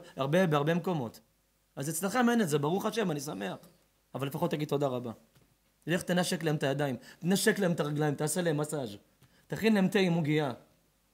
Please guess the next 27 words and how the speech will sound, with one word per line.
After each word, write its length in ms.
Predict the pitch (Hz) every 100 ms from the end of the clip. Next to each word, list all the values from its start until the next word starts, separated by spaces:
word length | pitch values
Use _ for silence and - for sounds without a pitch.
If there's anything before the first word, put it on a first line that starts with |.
| _ _ _ _ _ _ _ _ _ _
לפחות 300 | 151 175 185
בשביל 180 | 175 180
זה 80 | 180
הגענו 220 | 175 170
לפה, 180 | 156 147
קצרין, 300 | 135 - 156
ללמוד 240 | 139 156 151
את 40 |
השיעור 280 | 135 135 127
תורה 240 | 123 117
הזה. 160 | 113 110 - - _ _ _ _ _
שאבא 380 | - 151 175 170 143
ואמא 340 | 156 185 180 156 _ _ _ _ _ -
אם 100 | 147
יש 140 | 160
לכם 200 | 175 180
כאלה 240 | 175 185 175
טובים, 380 | 175 180 165 151 _ _ _ _ _ _ _ -
פשוט 240 | 135 220
תגיד 200 | 165 160
תודה 200 | 151 143
רבה 220 | 135 135
לקדוש 380 | 127 127 120 113
ברוך 180 | 113 110
הוא, 80 | 113
תעריכו 460 | 117 117 143 135
אותם. 300 | 113 113 104